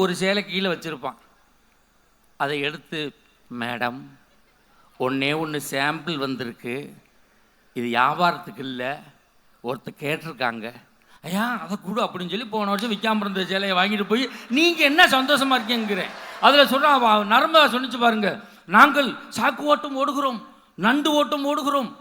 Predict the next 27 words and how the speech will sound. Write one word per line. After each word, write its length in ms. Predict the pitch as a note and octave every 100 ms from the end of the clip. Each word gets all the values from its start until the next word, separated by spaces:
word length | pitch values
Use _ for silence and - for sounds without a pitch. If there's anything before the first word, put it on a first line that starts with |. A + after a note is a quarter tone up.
| - _
ஓடி 300 | E3+ B3+ D#4
போய் 220 | A#3+ D4 D4+
பரிசு 360 | G#3+ C#4+ C#4
வாங்க 220 | D4 D4
கு-, 400 | D4+ B3+ D4 G#3+ G3+
குழம்பு 380 | C#4+ D#4 D4+
வைக்கிற 200 | A#3+ D4 C4+
குண்டா 280 | C4 C#4+ D4+
வாங்குறோம். 520 | C#4+ C4+ C4 A3 E3+ - - -
ஆனா 320 | D3+ F#3 G3+ A3+
ஒண்ணு 200 | A3+ A3 G#3+
தெரிஞ்சுக்க," 380 | B3+ C#4+ C4+ F#3+
அ, 140 | C#4+
ஆ, 340 | D4 B3 G#3 F3 - -
முறுக்கு 440 | A#3+ A#3+ F4 E4+
கடிச்சு 320 | C#4+ D#4 C#4 C4+
திங்கிறோம். 360 | D4 D4+ C#4+ -
இதெல்லாம், 320 | C4 D4+ C#4
இதெல்லாம் 280 | D4 D4 D4+
ஒரு 120 | D#4+
விளையாட்டு. 580 | B3+ B3+ C4+ C4 G#3+ E3+ - - -
ஆனா 500 | F3 G#3+ G#3 F#3 - -
எங்க 320 | - G3 F#3+ F3
பசங்க 600 | G3+ A3 C#4 B3+ A#3 F#3+ - - - D3
வழுக்கு 520 | A3+ D4 A3+ - D4
மரத்துல 540 | C#4 C4+ G3+ B3 A3
ஏறி 480 | A#3 D4+ D4+ C#4